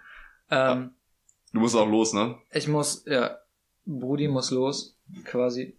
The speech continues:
Speaker 2: Oh,
Speaker 1: Ich
Speaker 2: das, das war, das war eigentlich noch trauriger als
Speaker 1: Das
Speaker 2: mein.
Speaker 1: war
Speaker 2: Das
Speaker 1: noch,
Speaker 2: war, das
Speaker 1: noch
Speaker 2: war
Speaker 1: ein
Speaker 2: noch
Speaker 1: bisschen,
Speaker 2: trauriger
Speaker 1: noch ein
Speaker 2: als
Speaker 1: bisschen
Speaker 2: mit
Speaker 1: schlimmer,
Speaker 2: Autoreifen.
Speaker 1: naja. Deswegen würde ich sagen, kannst du noch kurz eine Challenge
Speaker 2: Eine
Speaker 1: raushauen?
Speaker 2: Challenge. Einfach mal chillen.
Speaker 1: Einfach mal chillen?
Speaker 2: Einfach mal eine Woche chillen.
Speaker 1: Das ist die Challenge?
Speaker 2: Das ist die Challenge.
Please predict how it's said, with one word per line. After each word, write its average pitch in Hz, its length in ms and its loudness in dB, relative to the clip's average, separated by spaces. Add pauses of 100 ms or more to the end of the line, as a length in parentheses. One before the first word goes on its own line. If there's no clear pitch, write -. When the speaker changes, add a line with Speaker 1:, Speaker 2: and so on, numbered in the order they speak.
Speaker 2:
Oh, 104 140 6
Speaker 1:
Ich 101 60 4
Speaker 2:
das, 113 160 4
das 135 200 2
war, 143 100 6
das 131 140 2
war 135 80 6
eigentlich 127 240 2
noch 120 40 -4
trauriger 117 440 4
als 101 160 2
Speaker 1:
Das 135 100 4
Speaker 2:
mein. 113 140 8
Speaker 1:
war 147 80 6
Speaker 2:
Das 160 100 8
Speaker 1:
noch, 147 80 4
Speaker 2:
war, 180 80 6
das 180 140 4
Speaker 1:
noch 160 140 8
Speaker 2:
war 156 60 8
Speaker 1:
ein - 40 8
Speaker 2:
noch 151 120 8
Speaker 1:
bisschen, 180 260 4
Speaker 2:
trauriger 156 240 6
Speaker 1:
noch 151 60 6
ein 143 80 6
Speaker 2:
als 156 80 4
Speaker 1:
bisschen 156 180 4
Speaker 2:
mit - 80 4
Speaker 1:
schlimmer, 143 280 2
Speaker 2:
Autoreifen. 120 440 2
Speaker 1:
naja. - 100 -12 (460)
Deswegen 165 340 2
würde 151 140 2
ich 147 100 0
sagen, 151 560 2 (800)
kannst 139 260 -2
du 135 60 -2
noch 127 160 0
kurz - 340 0
eine 123 220 0
Challenge 143 480 2 (160)
Speaker 2:
Eine 95 120 2
Speaker 1:
raushauen? 120 300 0
Speaker 2:
Challenge. 98 340 2 (1400)
Einfach 127 240 4
mal 101 140 4
chillen. 110 540 4 (240)
Speaker 1:
Einfach 147 220 2
mal 143 140 2
chillen? 160 420 6
Speaker 2:
Einfach 113 160 4
mal 110 80 4
eine 104 120 2
Woche 98 200 -2
chillen. 143 160 4
Speaker 1:
Das 101 100 4
ist 95 120 4
die 143 80 0
Challenge? 160 440 2
Speaker 2:
Das 101 140 2
ist 98 120 -2
die 92 60 -2
Challenge. 90 400 0